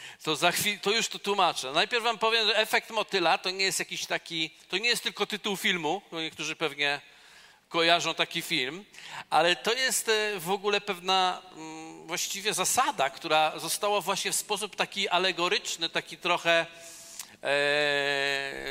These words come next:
śmieszny przedstawiona właśnie pop-, pod, e, pod takim hasłem efekt motyla. I ta zasada brzmi, że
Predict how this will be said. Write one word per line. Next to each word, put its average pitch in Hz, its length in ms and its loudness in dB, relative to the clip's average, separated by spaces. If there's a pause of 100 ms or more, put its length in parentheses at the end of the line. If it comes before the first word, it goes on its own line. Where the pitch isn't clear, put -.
(600)
śmieszny 254 560 0
przedstawiona 180 920 2
właśnie 175 320 -2
pop-, - 280 -6 (120)
pod, 202 300 -2 (440)
e, 147 160 0
pod 220 400 2
takim 190 440 0
hasłem 190 560 2 (120)
efekt 190 400 2
motyla. 156 540 -2 (240)
I 170 80 0
ta 302 120 2
zasada 254 500 0
brzmi, 196 520 -4 (320)
że 190 440 2